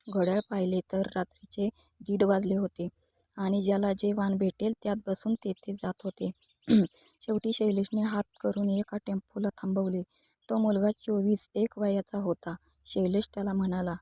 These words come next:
"बाबा रे, इथं कुठं जवळपास एखादे गाव असेल तर सोडा मला तिथपर्यंत." <clears throat> खांद्यावर मोल, हातात एक जड बॅग आणि सुनंदाजवळ देखील तेवढीच वजनाची आणि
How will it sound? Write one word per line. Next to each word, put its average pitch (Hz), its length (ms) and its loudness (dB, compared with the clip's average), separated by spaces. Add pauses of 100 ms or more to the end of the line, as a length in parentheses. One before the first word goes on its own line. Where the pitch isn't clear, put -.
(340)
"बाबा 190 380 2
रे, 196 200 4 (140)
इथं 196 340 -8
कुठं 202 260 -2
जवळपास 185 600 -2
एखादे 180 340 -2 (100)
गाव 190 240 0
असेल 175 260 -2 (100)
तर 196 120 -6
सोडा 185 340 -2
मला 180 300 -4 (100)
तिथपर्यंत." - 580 -6 (340)
<clears throat> 185 180 0 (560)
खांद्यावर 196 520 0 (520)
मोल, 196 260 2
हातात 190 320 -2 (160)
एक 196 220 -2
जड 190 220 0 (100)
बॅग 196 140 -2 (220)
आणि 185 220 -2
सुनंदाजवळ 196 840 0
देखील 185 320 -4 (100)
तेवढीच 185 360 -4
वजनाची 170 480 -8 (400)
आणि 196 260 2